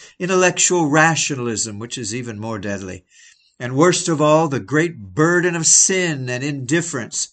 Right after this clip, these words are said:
in the church itself. And yet, they have not prevailed against it, <laughs> even as he promised.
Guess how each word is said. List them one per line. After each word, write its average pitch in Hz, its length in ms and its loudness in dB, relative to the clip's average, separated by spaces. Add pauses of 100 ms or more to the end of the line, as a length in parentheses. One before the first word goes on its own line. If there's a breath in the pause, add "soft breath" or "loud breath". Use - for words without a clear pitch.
(160)
in 175 140 -6
the 160 80 -2
church 151 340 0
itself. - 600 -2 (720)
And 101 180 -10
yet, 143 360 0 (420 soft breath)
they 117 80 -8
have 135 220 -2
not 165 280 -4
prevailed 110 440 -4
against 95 460 -12
it, - 140 -20 (260)
<laughs> 151 120 -20 (400 loud breath)
even 110 300 -2
as 104 160 -4
he 104 80 -8
promised. 90 580 -12